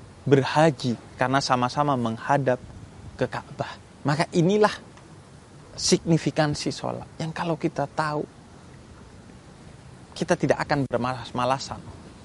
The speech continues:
Saya pernah bertemu dengan seorang ulama Indonesia yang sudah tua dan dia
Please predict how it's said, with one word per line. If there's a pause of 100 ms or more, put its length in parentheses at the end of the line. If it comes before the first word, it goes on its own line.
(100)
Saya
pernah (400)
bertemu
dengan (760)
seorang
ulama
Indonesia
yang
sudah (160)
tua (880)
dan
dia